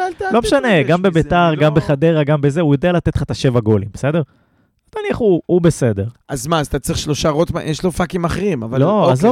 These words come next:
Speaker 1: אז
Speaker 2: אותי,
Speaker 1: מה,
Speaker 2: טוב או
Speaker 1: אתה צריך
Speaker 2: לא טוב,
Speaker 1: שלושה
Speaker 2: אתה
Speaker 1: רוטמנים?
Speaker 2: אז אני אומר, אתה, אוקיי, אתה הבאת את בילו, סבבה? וזה,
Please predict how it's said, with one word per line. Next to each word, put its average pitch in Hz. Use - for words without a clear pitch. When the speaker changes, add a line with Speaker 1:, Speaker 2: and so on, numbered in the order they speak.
Speaker 1:
אז 247
Speaker 2:
אותי, 202
Speaker 1:
מה, 170
Speaker 2:
טוב 175
או 160
Speaker 1:
אתה 151
צריך 143
Speaker 2:
לא -
טוב, 151
Speaker 1:
שלושה 131
Speaker 2:
אתה -
Speaker 1:
רוטמנים? 208
Speaker 2:
אז -
אני 160
אומר, 320
אתה, 294
אוקיי, 247
אתה -
הבאת 151
את 170
בילו, 107
סבבה? 170
וזה, 131